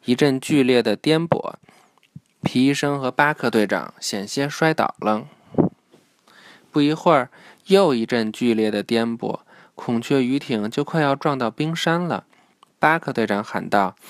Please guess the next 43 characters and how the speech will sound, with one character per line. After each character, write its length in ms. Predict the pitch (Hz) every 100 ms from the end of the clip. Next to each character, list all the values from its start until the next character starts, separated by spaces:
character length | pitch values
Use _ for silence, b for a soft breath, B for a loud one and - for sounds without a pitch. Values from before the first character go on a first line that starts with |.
| B B -
：“准 260 | 123 113
备 180 | 151 151
弃 220 | - 180
船！” 360 | - 139 151 185 - _ _ _ _ _ -
他 200 | - 117
和 160 | 107
皮 280 | 101 110 110
医 60 | 123
生 340 | - 127 123
激 220 | - 143
活 220 | 147 - 123
头 240 | - 113
盔， 360 | 117 151 156 160 B B B -
来 200 | 90 95
到 140 | 113
了 120 | 110
舱 260 | - 143 139
门 220 | 120 131
外 220 | 175 147
面。 320 | 101 95 90 - _ _ _
就 140 | - 147
在 160 | 156
这 260 | 156 160 135
时， 360 | - 120 123 b b b -
舰 300 | 160 135 120
艇 380 | - 104 101
撞 240 | 113 139 127
到 100 | 113
冰 280 | - 147 151
山， 340 | - 156 165 _ _ _ _ _ _ _ _
脱 180 | - 165
落 140 | 156
的 120 | 139
冰 240 | 123 147 156
块 320 | 156 143 113
砸 240 | - 117 113
了 120 | 175
下 200 | 185 120
来。 300 | 107 95 - _ _ _ _ _ _ _ _ _
你 80 | 127
那 180 | 139 143
个 120 | 131
呢？ 220 | 120 120